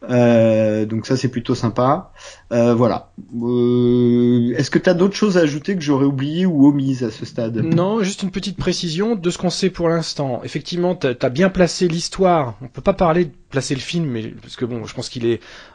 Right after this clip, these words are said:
Speaker 2: hors catégorie, il s'intègre pas dans un, entre
Speaker 1: Et
Speaker 2: un Nolan,
Speaker 1: non, non,
Speaker 2: il
Speaker 1: mais
Speaker 2: s'intègre pas avec le reste, ça on va en parler quand on sera dans le thème. Euh,
Speaker 1: En
Speaker 2: mais
Speaker 1: fait,
Speaker 2: en fait,
Speaker 1: ce que
Speaker 2: c'est
Speaker 1: je
Speaker 2: la
Speaker 1: voulais dire,
Speaker 2: deuxième
Speaker 1: pardon,
Speaker 2: année.
Speaker 1: je précise, je te coupe, je te, je te coupe. En gros, c'est Batman est déjà Batman, donc c'est pas une origin story. Mais Batman n'est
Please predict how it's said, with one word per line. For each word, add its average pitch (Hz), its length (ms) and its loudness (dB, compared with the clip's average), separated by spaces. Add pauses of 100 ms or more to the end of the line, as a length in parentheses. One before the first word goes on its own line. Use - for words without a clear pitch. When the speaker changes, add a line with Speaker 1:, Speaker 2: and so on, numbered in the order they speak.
Speaker 2:
hors 139 160 2
catégorie, 131 520 2
il 147 120 -4
s'intègre 120 520 -2
pas 127 220 2
dans 120 200 -2
un, 117 140 -2
entre 120 160 0
Speaker 1:
Et 123 200 4
Speaker 2:
un 120 100 4
Nolan, 127 340 4
Speaker 1:
non, - 120 4
non, - 60 4
Speaker 2:
il - 60 4
Speaker 1:
mais - 60 4
Speaker 2:
s'intègre 123 360 0
pas 127 180 0
avec 123 180 2
le 131 80 -2
reste, 139 220 -2
ça 139 80 -2
on 127 40 -2
va 117 80 -2
en 113 80 -6
parler 127 260 -2
quand 117 200 -10
on 117 40 -8
sera 123 180 -4
dans 110 100 -6
le 104 60 -10
thème. 139 300 -4 (500)
Euh, 139 160 2 (120)
Speaker 1:
En 135 60 0
Speaker 2:
mais 156 80 6
Speaker 1:
fait, 208 40 8
Speaker 2:
en - 40 6
fait, 214 40 6
Speaker 1:
ce 208 40 6
que 202 80 0
Speaker 2:
c'est 175 40 2
Speaker 1:
je 170 40 4
Speaker 2:
la 165 80 8
Speaker 1:
voulais 165 80 0
dire, 196 80 4
Speaker 2:
deuxième 190 260 2
Speaker 1:
pardon, 165 140 0
Speaker 2:
année. 180 140 -2
Speaker 1:
je 196 40 -2
précise, 190 480 -2
je - 60 -16
te - 80 -4
coupe, 185 320 -4 (260)
je - 160 -12
te, 139 200 -6
je - 80 -8
te 160 80 -4
coupe. 165 180 -6
En 143 160 -2
gros, 160 180 4
c'est 120 260 2
Batman 143 580 0
est 127 100 -2
déjà 139 280 2
Batman, 139 440 0
donc 127 160 -4
c'est - 180 -8
pas 151 120 4
une 156 160 2
origin 131 340 0
story. 117 460 -2 (680)
Mais 127 280 6
Batman 151 560 0
n'est 127 180 2